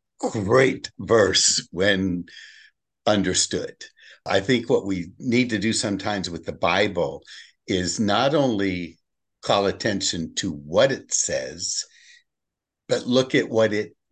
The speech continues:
did not say that he could have said. For example, what if he said, "Our sin is cast as far as the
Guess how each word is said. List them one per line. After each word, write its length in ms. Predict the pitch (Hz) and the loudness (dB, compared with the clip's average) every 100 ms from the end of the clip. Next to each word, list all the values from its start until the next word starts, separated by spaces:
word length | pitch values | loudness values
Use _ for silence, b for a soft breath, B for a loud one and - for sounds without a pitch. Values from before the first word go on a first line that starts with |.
| 92 82 | -20 -8
did 320 | 127 147 143 | 0 2 2
not 340 | 101 80 78 - | -2 -2 -4 -6
say 640 | - 80 73 73 90 95 _ _ | -2 -2 -2 -4 -8 -12 _ _
that 400 | 98 95 113 110 - | -6 0 2 0 -4
he 380 | 131 123 127 _ | -4 -4 -4 _
could 180 | - 156 | -2 0
have 140 | 98 | -2
said. 280 | - - - - - B B B B | -6 -8 -10 -16 -20 B B B B
For 160 | - 110 | 0 0
example, 560 | 92 110 87 - - _ _ _ _ _ | 2 0 0 -4 -16 _ _ _ _ _
what 340 | 92 90 131 | -2 4 4
if 160 | 190 185 | 4 0
he 200 | - 123 | -2 -2
said, 440 | - - 98 95 - _ | -2 -2 -2 -2 -8 _
"Our 200 | 90 85 | -2 -2
sin 480 | - - 120 110 101 | -2 -4 -2 0 -2
is 160 | 92 | -6
cast 440 | 95 95 90 82 - | -6 -2 -2 -2 -6
as 160 | 87 | -8
far 360 | - 98 87 90 | -6 -4 -4 -4
as 400 | - 80 76 - | -4 -6 -6 -8
the 320 | 95 82 76 | -10 -10 -10